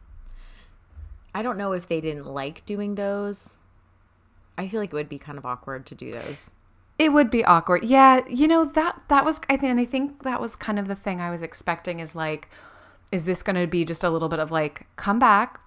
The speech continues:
Speaker 2: do exactly
Speaker 1: Yeah.
Speaker 2: what we want you to do, let
Speaker 1: Yeah.
Speaker 2: us laugh, and it's gonna be just like it was before, and then that's gonna be the end of it." Um,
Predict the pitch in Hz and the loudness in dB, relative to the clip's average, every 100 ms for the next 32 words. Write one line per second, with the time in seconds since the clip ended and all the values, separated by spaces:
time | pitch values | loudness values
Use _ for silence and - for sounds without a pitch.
0 | _ 175 180 165 160 165 160 220 220 262 | _ -2 0 0 2 2 4 4 4 4
1 | 240 214 208 208 214 226 285 - 170 160 | 4 4 2 2 2 2 2 -2 -2 0
2 | 160 135 - 165 170 160 160 247 285 - | 0 -4 -8 -4 2 4 6 4 0 -4
3 | 180 165 165 - 180 160 160 156 170 160 | -2 -2 -4 -8 -6 -6 -6 -4 0 0
4 | - 202 294 254 254 254 285 285 240 214 | 0 -2 0 0 0 -2 -6 -4 0 2
5 | 208 226 - - - _ - 190 175 170 | 2 0 -8 -16 -16 _ -4 0 2 2
6 | 170 170 170 160 156 151 - - 185 185 | 0 0 0 2 0 -2 -2 -4 -2 0
7 | 185 180 180 160 160 156 147 - - - | 0 2 0 0 -4 -4 -4 -4 -8 -20
8 | - - 185 180 165 147 151 156 | -20 -2 2 6 6 4 0 -6